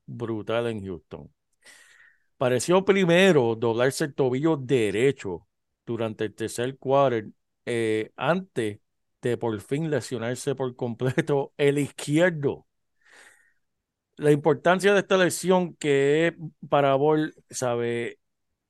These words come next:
sabemos que es un, un golpe grandísimo para los equipos de fantasy. Por lo tanto,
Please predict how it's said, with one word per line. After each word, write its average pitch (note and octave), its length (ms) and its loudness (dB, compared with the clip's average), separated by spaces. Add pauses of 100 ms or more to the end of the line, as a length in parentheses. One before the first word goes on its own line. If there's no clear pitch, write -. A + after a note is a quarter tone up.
(140)
sabemos D#3 600 2
que C3+ 280 0
es C#3 60 2
un, D#3 340 -4
un D3 320 -6
golpe D3 440 0
grandísimo C3 760 -4
para A#2+ 200 -4
los A2+ 140 -4
equipos A2+ 280 -8
de A#2+ 120 -4
fantasy. G#2+ 640 -8 (600)
Por D3+ 160 2
lo E3+ 120 4
tanto, D3+ 580 0